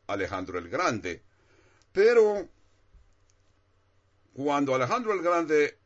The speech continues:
estaba creciendo, su padre, Felipe, se dio cuenta que Alejandro era tímido, un hombre muy tibio,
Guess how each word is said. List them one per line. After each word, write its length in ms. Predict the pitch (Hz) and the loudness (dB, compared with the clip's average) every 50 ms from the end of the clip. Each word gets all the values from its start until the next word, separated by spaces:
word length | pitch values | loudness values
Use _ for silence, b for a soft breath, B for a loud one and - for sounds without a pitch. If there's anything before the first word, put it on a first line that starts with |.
| _ _ | _ _
estaba 400 | - 113 110 - 143 143 131 120 | -10 -10 -6 -6 -4 -4 -4 -4
creciendo, 840 | - 113 98 92 - - 123 131 127 120 110 104 104 101 101 101 104 B B B B B B B B B B B B B _ _ _ _ _ _ | -4 -6 -6 -6 -6 -6 -4 -2 -2 -2 -2 -4 -6 -6 -8 -8 -12 B B B B B B B B B B B B B _ _ _ _ _ _
su 300 | _ - - 123 117 - | _ -12 -6 -2 -2 0
padre, 500 | - 165 165 170 151 127 117 120 117 110 | 0 2 2 2 2 2 0 0 -2 -4
Felipe, 720 | - - 110 110 123 143 147 - - 120 120 120 117 - - _ _ _ | -4 -4 -2 2 2 2 2 2 0 -2 -2 -2 -4 -6 -12 _ _ _
se 240 | - - - 104 98 | -20 -8 -6 -4 -4
dio 200 | 107 127 127 117 | -2 -2 -4 -4
cuenta 380 | - 123 123 120 113 120 107 - | -2 -2 -2 -2 -2 -6 -6 -6
que 280 | - 107 98 95 - - | -4 -4 -4 -4 -4 -6
Alejandro 720 | - 104 101 101 98 101 120 120 123 123 117 113 107 107 107 | -6 -4 -2 -2 -4 -2 -4 -4 -4 -2 -2 -2 -2 0 0
era 400 | 110 113 110 107 113 107 - _ _ _ _ | 0 0 0 -2 -2 -4 -8 _ _ _ _
tímido, 720 | - 127 131 131 135 135 139 135 143 143 147 147 143 139 B B B B B B B | -4 -2 -2 0 0 0 0 2 2 2 2 0 -2 -6 B B B B B B B
un 200 | - 127 131 131 131 | -8 -6 -4 -2 -2
hombre 320 | 131 127 123 117 110 104 | -4 -4 -4 -4 -6 -6
muy 440 | 98 98 98 101 98 95 95 95 - _ _ _ _ _ _ _ _ _ _ _ _ | -6 -6 -4 -4 -4 -4 -4 -6 -10 _ _ _ _ _ _ _ _ _ _ _ _
tibio, 880 | - 135 143 147 151 147 127 135 135 135 135 131 123 117 107 117 117 - | -6 -4 -2 -2 -2 -2 -2 -4 -4 -2 -2 -2 -4 -4 -6 -10 -12 -14